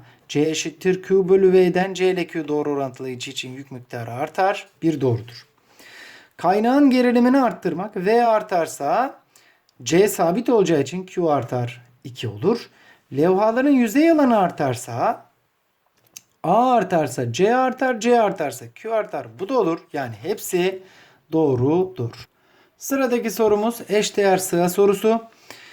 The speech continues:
A ve B uçlarındaki eşdeğer sığa kaç mikrofarattır? Şöyle devreye baktığım zaman arkadaşlar hemen bir seri görüyorum.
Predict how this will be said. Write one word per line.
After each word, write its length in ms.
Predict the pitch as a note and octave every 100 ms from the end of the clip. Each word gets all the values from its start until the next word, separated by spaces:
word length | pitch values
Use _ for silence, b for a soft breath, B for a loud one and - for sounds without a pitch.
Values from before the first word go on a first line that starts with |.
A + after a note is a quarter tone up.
| B B _
A 220 | G3+ B3
ve 120 | B3+
B 120 | A#3 B3+
uçlarındaki 640 | A#3+ - A#3 A#3 A3+ A#3
eşdeğer 380 | A#3 - A3 G#3+
sığa 320 | - G#3 G3+
kaç 300 | G#3 G#3+ G#3+
mikrofarattır? 880 | F#3+ F#3 F#3 F3+ F3 E3 D3 - G#3
Şöyle 440 | - - C4 B3
devreye 420 | A#3 A3+ A3 G#3+ G3
baktığım 600 | G3 G3 - G#3+ B3 A#3+
zaman 340 | F#3+ E3 D3+
arkadaşlar 680 | C#3 C3 - C3+ C3 - A#3
hemen 420 | C4 B3 A#3 A3
bir 120 | A3
seri 460 | A3 - G#3+ A3 F#3+
görüyorum. 640 | E3 C#3+ C3 B2+ C4 D4+